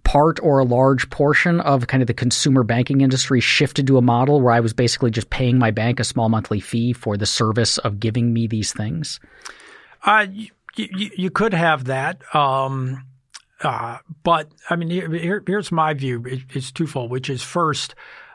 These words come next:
Speaker 2: um, financial inclusion, um, is a, a stepping stone to people's success in life. Uh, I believe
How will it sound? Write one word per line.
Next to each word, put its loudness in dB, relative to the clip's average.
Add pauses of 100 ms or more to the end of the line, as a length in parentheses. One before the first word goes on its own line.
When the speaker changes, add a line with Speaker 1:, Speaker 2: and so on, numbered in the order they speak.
(160)
Speaker 2:
um, -2 (460)
financial -2
inclusion, -4 (420)
um, -6 (640)
is -6 (1600)
a, -2
a 0
stepping -2
stone -4
to -10
people's -8
success -10
in -10
life. -12 (160)
Uh, -4
I 0
believe -6